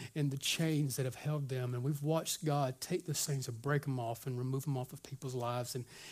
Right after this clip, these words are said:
and that is, it takes on so many different shapes and looks so many different ways as we think back. And we've seen God heal marriages. We, <laughs> come on. We've, we've seen him heal homes and, and bring families together and,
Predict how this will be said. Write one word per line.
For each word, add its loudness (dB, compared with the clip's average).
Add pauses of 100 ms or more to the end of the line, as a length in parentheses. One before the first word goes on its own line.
(160)
and 4
that 0
is, -2 (180)
it -16
takes 0
on 4
so 2
many 6
different 2
shapes 0
and 0
looks 0
so 4
many 6
different 0
ways 4
as -4
we 0
think -4
back. -4
And -6 (580)
we've 6
seen 6
God 8
heal 6
marriages. 4 (760)
We, 4 (460)
<laughs> 6 (400)
come 2
on. 4 (1000)
We've, 4 (100)
we've 4
seen 6
him 4
heal 4
homes 2
and, -2 (320)
and 2
bring 6
families 2
together 0
and, -4